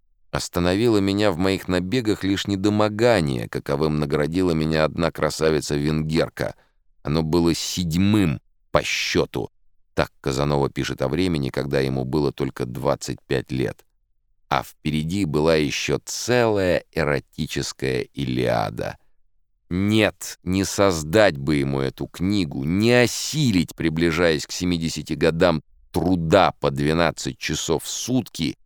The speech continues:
требовавшего физической мощи и, главное, памяти,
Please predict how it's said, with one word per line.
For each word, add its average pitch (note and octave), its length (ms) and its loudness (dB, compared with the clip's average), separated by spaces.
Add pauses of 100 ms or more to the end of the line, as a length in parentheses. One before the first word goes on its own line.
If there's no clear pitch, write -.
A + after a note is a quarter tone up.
(240)
требовавшего D2+ 840 2
физической D#2 720 -2
мощи E2+ 720 0 (260)
и, C#2+ 80 -6
главное, C#2 720 2 (220)
памяти, F2 720 0